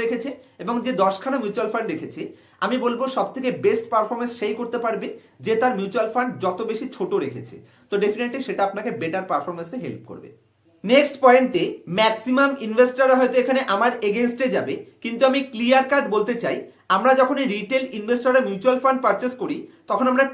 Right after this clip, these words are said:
টপ পারফর্মিং মিউচুয়াল ফান্ডগুলো বাছাই করার চেষ্টা করি, কিন্তু actually স্টক মার্কেটের কনসেপ্ট উল্টো। যেই মিউচুয়াল ফান্ডগুলো পারফরমেন্স করেনি, কিন্তু ফান্ড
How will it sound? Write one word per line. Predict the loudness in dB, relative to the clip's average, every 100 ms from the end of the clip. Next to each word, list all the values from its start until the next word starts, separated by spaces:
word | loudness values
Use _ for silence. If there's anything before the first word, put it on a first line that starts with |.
| 2
টপ | 4 2 2
পারফর্মিং | 4 4 4 0 0 -4 -4
মিউচুয়াল | -2 -2 0
ফান্ডগুলো | -2 0 0 0
বাছাই | -2 -4
করার | -4 -6
চেষ্টা | -6 -8 -10
করি, | -12 -18 -20 _ _ -6
কিন্তু | -2 0 -2 0 -4
actually | -4 -4 -4 -4
স্টক | -2 -2 0
মার্কেটের | -2 0 -2 0
কনসেপ্ট | -4 0 0 -2 -6
উল্টো। | -6 -8 -14 -20 -20 _ -6
যেই | 2 4 4
মিউচুয়াল | -2 0 0 2
ফান্ডগুলো | -2 0 -2 2
পারফরমেন্স | 0 0 -2 -4 -4 2
করেনি, | 2 2 -2 -10 -16 _ -8
কিন্তু | -4 -4 2
ফান্ড | 2 4